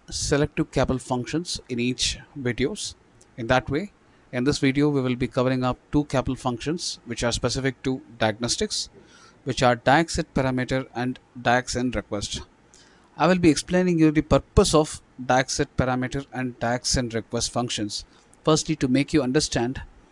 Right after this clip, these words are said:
under which context you can use these functions, followed by a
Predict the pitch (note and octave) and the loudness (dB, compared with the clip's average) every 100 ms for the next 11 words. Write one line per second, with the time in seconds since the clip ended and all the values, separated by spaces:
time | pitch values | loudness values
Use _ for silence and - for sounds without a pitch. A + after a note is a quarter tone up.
0 | - - C3 B2+ D3 F3+ - D3 D3 D#3 | -20 -6 0 2 4 2 2 2 4 2
1 | D3 C3+ B2 C3 C#3+ - - C3+ F3 G3 | 0 -2 -2 0 0 -4 -8 0 4 4
2 | D#3 C#3+ - A#2+ A2+ A2 - - - - | 4 2 0 -2 -2 -6 -4 -6 -8 -18
3 | - - - - D3 D#3 C#3+ B2 B2 F3+ | -20 -20 -10 2 4 4 0 0 0 -4